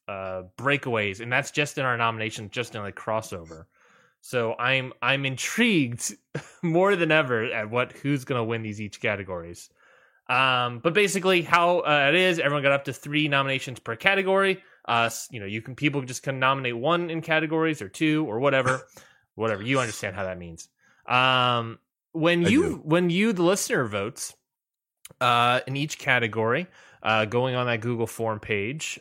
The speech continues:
Speaker 1: uh, you will be able to see, um, you know, you can vote, uh, for first place, second place, and third place in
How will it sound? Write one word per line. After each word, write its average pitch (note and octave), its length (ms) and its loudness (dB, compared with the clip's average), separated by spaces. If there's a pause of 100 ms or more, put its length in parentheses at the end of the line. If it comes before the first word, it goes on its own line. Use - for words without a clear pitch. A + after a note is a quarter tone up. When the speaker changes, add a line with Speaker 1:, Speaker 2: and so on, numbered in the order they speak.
Speaker 1:
uh, A2 380 2
you B2 240 0
will E3 80 6
be D3 160 2
able C#3+ 220 2
to C#3 60 -2
see, C#3+ 640 -2 (360)
um, A#2+ 720 2 (560)
you G2+ 120 -8
know, F#2+ 80 -8
you A#2+ 180 0
can B2+ 160 -4
vote, B2+ 420 0 (120)
uh, A#2+ 260 4
for B2 200 -2
first F#3 400 0
place, E3+ 280 0
second E3+ 300 -4
place, D3 360 -2
and C#3+ 260 -2
third C#3+ 400 -2
place A2 420 -4
in G#2 140 -10